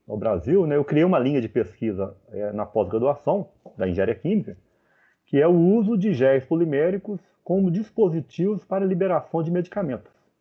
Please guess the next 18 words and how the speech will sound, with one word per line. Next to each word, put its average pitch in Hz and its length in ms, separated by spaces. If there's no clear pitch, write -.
Uma 117 100
linha 113 160
de 117 80
pesquisa 165 460
que - 60
continua 101 680
até - 180
hoje, 156 360
né, 127 320
da 120 140
qual 120 180
nós 135 160
já 120 300
produzimos 113 720
vários 143 640
trabalhos, 107 540
artigos 117 580
científicos 180 720